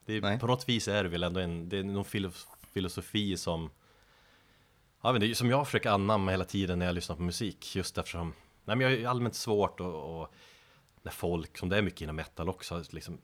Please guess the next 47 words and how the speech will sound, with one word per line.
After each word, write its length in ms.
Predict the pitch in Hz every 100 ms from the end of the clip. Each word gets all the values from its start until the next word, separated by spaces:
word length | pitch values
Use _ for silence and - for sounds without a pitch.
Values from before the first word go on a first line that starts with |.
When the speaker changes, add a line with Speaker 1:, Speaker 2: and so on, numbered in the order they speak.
| -
Speaker 1:
ska 180 | - -
sätta 440 | 104 - - 95
de 80 | 80
här 60 |
tydliga 320 | - 87 78 78
gränserna 640 | 85 82 80 - 82 78
och 80 | 76
bestämma 480 | 73 - 85 80 76
hur 100 | 78
musik 420 | 80 - 85 -
ska 200 | - 80
låta, 480 | 82 82 - 92 76
vad 120 | 80
som 120 | 82
är 60 | 76 -
rätt 420 | 90 90 - -
eller 160 | 80 78
fel, 420 | 90 85 82 78
liksom 200 | 82 85
vad 80 | 80
som 100 | 82
är 40 |
tillåtet 800 | - 87 82 80 - 78 - -
eller 180 | 65 71
inte. 260 | 76 - - _ _ _ _ _ _ - - - - - - - -
Speaker 2:
Allt 260 | - 139 135
förändras 520 | 147 139 143 113 -
ju, 160 | 92 95
och 240 | 98 - 143
det 200 | 120 117
är 40 |
väl 120 | 120
bara 140 | 110 110
att 60 |
rulla 440 | 120 110 117 110 104
med, 320 | 107 92 101
med 160 | 107
tiden. 380 | 117 123 98 85
Gör 180 | 95 110
du 80 | 107
inte 180 | 98 87
det, 120 | 90
så 100 | 92
kommer 220 | 92 92
ju 60 | 90
du 160 | 98
hamna 400 | 92 85 80 82